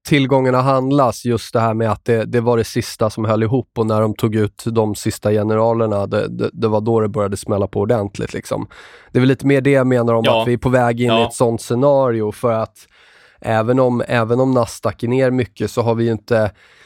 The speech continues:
Speaker 1: vi har ju liksom, det har ju inte spårat på något sätt ännu på, på ner-, på nersidan i, i många index, liksom. Vi har ju mycket kvar om det här ska utvecklas till, till något större.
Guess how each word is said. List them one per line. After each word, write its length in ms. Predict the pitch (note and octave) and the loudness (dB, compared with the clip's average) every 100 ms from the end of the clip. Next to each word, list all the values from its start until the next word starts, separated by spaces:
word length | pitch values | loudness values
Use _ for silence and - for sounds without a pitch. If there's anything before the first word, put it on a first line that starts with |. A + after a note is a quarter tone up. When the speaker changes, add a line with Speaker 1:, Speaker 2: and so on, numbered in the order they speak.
| _ _ _ _ - | _ _ _ _ -4
Speaker 1:
vi 80 | |
har 140 | A#2 A#2+ | 0 2
ju 60 | |
liksom, 360 | A#2 - B2+ B2 | 0 -2 -2 -2
det 80 | C3 | 0
har 80 | B2 | 0
ju 40 | |
inte 200 | B2 B2 | 0 -2
spårat 720 | A2 - D3 C3 B2 C3+ B2 - | -6 0 2 4 4 2 0 -4
på 100 | B2 | -2
något 160 | A#2 | -2
sätt 280 | - F#2 - | -4 -6 -4
ännu 240 | G2 G2 F#2+ | -6 -6 -6
på, 260 | A2 G2+ | -6 -6
på 200 | - A2+ | -6 -4
ner-, 460 | A2+ G#2+ G2+ G2 A2 | -2 0 -2 -6 -8
på 140 | - | -4
nersidan 600 | A2+ G#2+ - G#2+ G#2 G2+ | -2 -2 -2 -2 0 0
i, 280 | G2+ G2+ A2 | 0 0 0
i 40 | |
många 280 | A2+ G#2 G2+ | 0 0 0
index, 480 | G#2 G#2 G#2 G2+ - | -2 -2 -4 -4 -6
liksom. 320 | G#2+ - G#2 | -6 -4 0
Vi 60 | A2 | 2
har 120 | A2 | 2
ju 80 | A2+ | 2
mycket 460 | A#2+ - - - | 0 -2 -8 -8
kvar 480 | - C3 C3 G#2+ G2 | -2 2 2 2 0
om 160 | F#2+ G2 | -2 -2
det 60 | |
här 100 | G2+ | -4
ska 160 | G2+ G#2+ | -4 -4
utvecklas 880 | G2+ - G2+ - F#2+ - - - - | -4 -2 -6 -4 -8 -8 -16 -16 -12
till, 300 | - G#2+ G#2 - | -4 -2 -2 -4
till 140 | - G#2 | -2 -2
något 140 | G2+ | -2
större. 340 | - B2 G#2 | -2 0 0